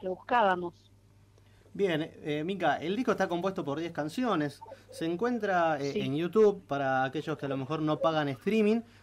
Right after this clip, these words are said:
Speaker 2: pero para los que sí pueden y tienen, en Spotify. Pero me, a mí me sorprendió la cantidad de, de plataformas a las que han llegado, que me parece buenísimo para conectarse inclusive con cualquiera que esté en cualquier lado del mundo.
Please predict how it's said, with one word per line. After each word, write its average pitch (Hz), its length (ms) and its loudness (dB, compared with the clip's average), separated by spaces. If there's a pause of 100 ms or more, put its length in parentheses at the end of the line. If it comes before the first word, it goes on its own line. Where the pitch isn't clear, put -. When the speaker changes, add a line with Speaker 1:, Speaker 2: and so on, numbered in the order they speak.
(140)
Speaker 2:
pero 143 440 0
para 127 200 -4
los 131 120 -4
que 139 120 -4
sí 214 220 -2
pueden 190 420 2
y 139 120 2
tienen, 190 400 -2
en 131 100 -4
Spotify. 175 600 -2 (120)
Pero 143 200 -2
me, 156 140 -2
a 175 60 -2
mí 262 100 0
me 240 100 2
sorprendió 175 560 -4 (300)
la 151 220 0
cantidad 170 580 0
de, 135 580 -4
de 127 120 -6
plataformas 151 500 -2
a 156 60 -2
las 131 140 -4
que 160 120 -2
han 185 120 0
llegado, 175 540 0 (360)
que 139 100 -6
me 131 120 -4
parece 170 220 -4
buenísimo 165 420 0
para 131 160 -2
conectarse 131 500 -4
inclusive 143 440 -2
con 180 300 -2 (220)
cualquiera 151 760 -2
que 151 80 -4
esté 143 200 -6
en 190 120 0
cualquier 151 440 -2
lado 170 280 0
del 151 100 -2
mundo. 156 400 2